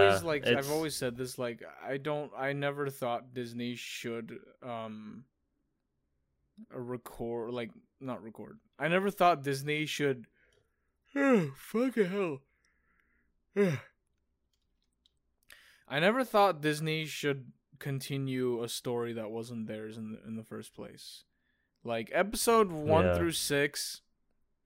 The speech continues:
Speaker 1: that's it. Now, I mean, I don't think the Skywalkers needed to continue,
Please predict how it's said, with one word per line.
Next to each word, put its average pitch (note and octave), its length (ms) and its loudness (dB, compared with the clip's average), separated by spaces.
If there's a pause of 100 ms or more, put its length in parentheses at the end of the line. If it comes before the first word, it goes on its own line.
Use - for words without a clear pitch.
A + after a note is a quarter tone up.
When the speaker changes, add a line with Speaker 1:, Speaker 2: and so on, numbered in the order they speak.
(220)
Speaker 1:
that's C3 420 -2
it. A2 300 -4
Now, C3+ 220 -2
I C#3 100 0
mean, C#3+ 200 0
I C#3 160 4
don't D#3+ 220 0
think D3 260 0 (260)
the C#3+ 140 -6
Skywalkers C3+ 800 2
needed B2+ 320 -4
to C3 60 -8
continue, C#3 760 -4